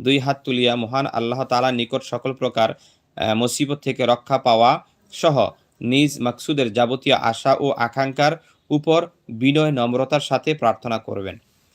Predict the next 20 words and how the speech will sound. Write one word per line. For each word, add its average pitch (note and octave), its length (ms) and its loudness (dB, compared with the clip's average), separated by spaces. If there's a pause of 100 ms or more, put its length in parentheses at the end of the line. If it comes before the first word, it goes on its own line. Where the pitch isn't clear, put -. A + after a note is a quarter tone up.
(360)
প্রিয় D#3+ 140 0
দর্শক, D#3+ 300 -2 (100)
অর্থাৎ B2+ 380 0 (400)
এই D#3 140 4
খতমটি D#3+ 400 -2
যখন C#3 300 0
আপনার C#3 260 0
পাঠ C3 240 2
করা C3+ 200 -2
হয়ে C#3+ 220 2
যাবে, A2+ 240 0 (440)
তখন D#3 320 -4
আপনি C#3 440 -4 (380)
আল্লাহর B2 320 2
দরবারে A#2+ 420 2
খাস - 280 -6
করে A2 180 -6
দোয়া G2+ 220 -4
করবেন। F#2+ 360 -10 (500)
আপনার, A#2 360 2